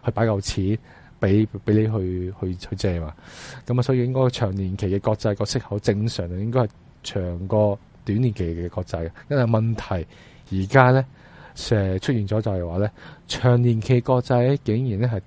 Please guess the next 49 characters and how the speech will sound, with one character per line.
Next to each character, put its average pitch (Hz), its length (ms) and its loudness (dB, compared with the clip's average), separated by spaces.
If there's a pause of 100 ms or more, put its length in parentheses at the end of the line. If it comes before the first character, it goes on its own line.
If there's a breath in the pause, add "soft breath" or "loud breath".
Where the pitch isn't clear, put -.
係 120 120 4
低 117 80 2
於 120 500 0 (500 loud breath)
短 110 200 0
年 117 140 0
期 90 220 -4
國 87 160 -6
債。 85 140 -8 (640 loud breath)
咁 147 120 2
唔 131 120 0
單 151 160 6
止 143 80 0
係 139 120 4
五 104 160 -2
年 123 160 2
同 101 160 -2
兩 95 200 -2
年 95 220 -4
喎， 90 80 -6 (320 loud breath)
就 120 140 2
算 123 180 2
係 120 80 4
長 98 320 -4
一 120 40 0
啲 135 220 2
嘅 127 100 6
時 104 200 0
間 104 220 2
呢， 113 160 0
都 139 100 0
係 107 160 2
出， - 240 -6
十 - 140 0
年 101 260 -2
同 101 160 -4
五 98 60 -6
年 98 280 -4 (160)
比 104 240 2 (220)
都 156 120 4
係 120 120 4
咁 101 100 0
嘅 113 120 0
情 82 240 -6
況。 87 120 -10 (440 loud breath)
即 - 140 2
係 127 180 4
話 107 140 2
呢 160 180 2
個 143 120 2